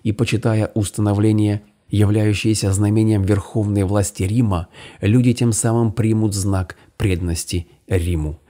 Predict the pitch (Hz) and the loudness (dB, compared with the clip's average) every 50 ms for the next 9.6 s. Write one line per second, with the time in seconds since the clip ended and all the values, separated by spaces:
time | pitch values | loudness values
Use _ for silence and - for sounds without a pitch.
0 | - - - 110 113 113 - 127 117 - - 101 87 87 87 82 85 90 92 87 | -18 -6 -2 0 0 2 2 0 -2 0 -2 -2 -2 0 -2 -2 -2 0 0 0
1 | 80 78 80 82 _ _ _ _ _ _ _ _ _ _ _ _ - _ - - | -2 -2 -6 -10 _ _ _ _ _ _ _ _ _ _ _ _ -20 _ -20 -20
2 | _ _ _ - - 104 98 - - 139 131 131 131 - 131 - 135 110 104 101 | _ _ _ -4 -2 -2 -2 0 0 0 0 0 0 -4 -2 -2 -2 -2 0 0
3 | 92 78 73 - _ _ _ - - - - - 107 95 95 92 113 101 - 117 | -2 -2 -4 -6 _ _ _ -20 -20 -18 -8 -4 -2 -2 0 0 0 0 0 -2
4 | 117 - - 117 107 - 101 90 82 - - - - - - - - 107 110 107 | -4 -2 -2 -4 -2 -2 -2 -2 -2 -4 -8 -12 -16 -20 -10 -4 0 0 2 2
5 | 101 - _ - 120 107 101 98 92 - - - 98 101 92 82 110 104 95 - | 0 -2 _ -2 0 0 0 0 -2 -2 -2 -2 -2 -2 -2 -2 -2 -2 -2 -2
6 | - 113 113 104 95 92 98 117 120 104 - 82 67 64 85 _ _ _ _ - | 0 0 0 0 0 0 0 0 0 0 0 -4 -6 -6 -10 _ _ _ _ -20
7 | - - - - 110 107 110 110 117 110 120 120 117 - - 123 107 98 - - | -20 -14 -4 0 2 2 4 4 2 4 4 2 2 2 2 0 0 0 -2 -2
8 | - 123 117 113 117 117 120 113 113 123 117 117 110 113 113 110 104 - - 107 | -2 -2 0 2 2 2 2 2 2 2 2 2 2 2 2 0 0 0 -2 0
9 | 104 120 117 117 107 - - - 110 110 104 | 2 2 2 2 0 -2 -2 -2 -2 -2 -2